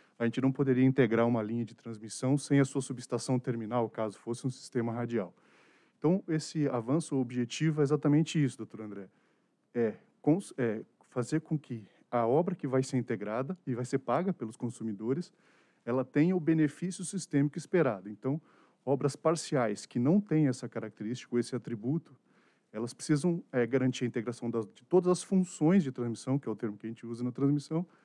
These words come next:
para garantir a, a, o benefício sistêmico esperado. E foi isso que foi esse avanço que foi colocado no contrato de concessão na cláusula de receita.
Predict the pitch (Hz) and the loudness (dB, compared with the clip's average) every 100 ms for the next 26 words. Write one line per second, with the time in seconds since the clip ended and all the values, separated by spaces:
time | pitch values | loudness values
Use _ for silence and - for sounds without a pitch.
0 | _ _ _ _ - 143 151 147 139 127 | _ _ _ _ -6 -2 0 2 4 2
1 | - 127 135 143 139 123 113 - 117 110 | 0 -2 2 2 2 -2 -6 -10 -10 -8
2 | 107 107 - 120 139 143 160 147 - 151 | -10 -12 -12 0 4 4 2 -2 -4 -14
3 | - 131 131 143 - 143 110 95 - _ | -4 -2 -2 -6 -2 0 0 -4 -14 _
4 | _ _ 127 - 135 151 - 160 160 147 | _ _ -10 0 2 2 -2 -10 -6 0
5 | 143 139 151 123 123 127 - 139 127 131 | 2 2 -2 0 0 0 -4 -8 -6 -4
6 | 131 127 123 120 123 123 113 110 - - | -6 -4 -6 -6 -6 -8 -8 -12 -12 -10
7 | 110 113 104 113 113 - 101 104 104 101 | -10 -10 -10 -8 -8 -10 -14 -14 -14 -16
8 | 104 190 - 110 _ _ | -14 -14 -14 -20 _ _